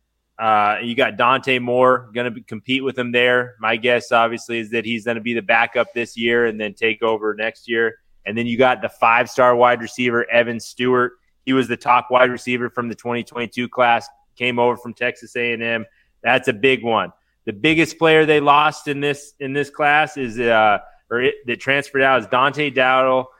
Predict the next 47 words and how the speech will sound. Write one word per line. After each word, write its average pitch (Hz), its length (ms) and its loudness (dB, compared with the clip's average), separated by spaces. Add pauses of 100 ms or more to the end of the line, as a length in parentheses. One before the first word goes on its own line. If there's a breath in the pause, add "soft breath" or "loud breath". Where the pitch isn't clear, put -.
(180)
He's 123 160 -4
a 117 60 -2
running 127 360 0
back. 131 380 2
He 120 160 -8
was 117 100 -6
a 107 80 -6
four-star, 131 580 2
got 123 240 0
some 107 200 -16 (120)
good 139 160 2
action 135 440 0
in 127 180 -4
as 117 140 -8
a 117 40 -10
true 127 220 -8
freshman. 123 520 -2
He's 123 200 -8
over 135 240 0
at 123 80 -8
Nebraska 123 640 -2
now. 120 380 0 (460)
Uh, 104 360 2 (160)
but 123 100 -2
other 147 220 2
than 139 80 -2
that, 143 240 0
they're 131 80 0
not 139 220 0
losing 135 280 -2
a 131 80 2
whole 131 180 2
lot. 131 360 2
They, 117 400 -2 (540)
they 107 120 -2
filled 135 340 0
a 139 40 0
lot 135 260 4
of 127 80 0
holes. 135 580 0
I 117 80 -4
mean, 110 220 -6 (140)
big, 151 360 -2
big 143 300 -4
time 135 320 -2
class, 135 680 0
uh, 123 400 4